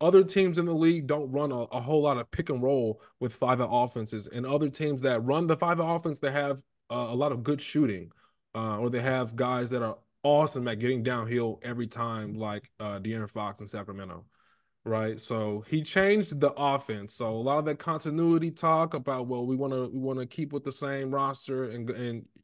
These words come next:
and, you know, use what we had last year." Immediately, immediately, it, there were big, big changes. Like, that, that's a big change. That is a, that, that's a pretty sizable change.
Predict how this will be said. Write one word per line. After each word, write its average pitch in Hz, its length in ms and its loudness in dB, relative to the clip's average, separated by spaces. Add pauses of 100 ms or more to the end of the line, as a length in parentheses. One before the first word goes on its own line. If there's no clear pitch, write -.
(120)
and, 117 220 -6
you 120 120 -4
know, 117 120 0
use 123 280 2
what 127 100 0
we 127 80 2
had 127 240 0
last 127 300 -2
year." 127 260 -2 (480)
Immediately, 175 840 6
immediately, 143 840 2
it, 135 200 -4
there 143 120 4
were 131 220 2 (500)
big, 196 360 10 (160)
big 180 280 4
changes. 147 500 -2
Like, 117 260 -4
that, 165 240 4
that's 233 180 4
a 349 60 6
big 147 240 4
change. 101 400 -6 (300)
That 196 120 6
is 190 140 10
a, 139 260 2
that, 180 160 4
that's 233 240 2
a 240 80 2
pretty 233 300 2
sizable 190 560 4
change. 180 500 -2